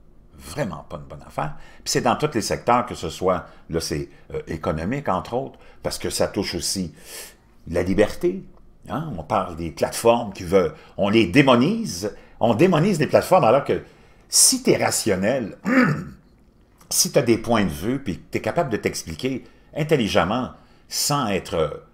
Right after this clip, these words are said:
violent, raciste, xénophobe, complètement cinglé, toutes les plateformes vont te laisser t'exprimer.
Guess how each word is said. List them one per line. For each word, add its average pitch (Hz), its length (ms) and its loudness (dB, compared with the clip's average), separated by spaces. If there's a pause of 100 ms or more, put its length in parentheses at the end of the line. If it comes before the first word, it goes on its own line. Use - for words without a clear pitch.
(800)
violent, 95 560 2
raciste, 107 680 -2
xénophobe, 90 600 -2
complètement 104 480 -2
cinglé, 98 560 -4 (400)
toutes - 180 -6
les 139 100 2
plateformes 113 440 6
vont 92 180 2
te 101 100 -4
laisser 110 300 0
t'exprimer. 85 600 -6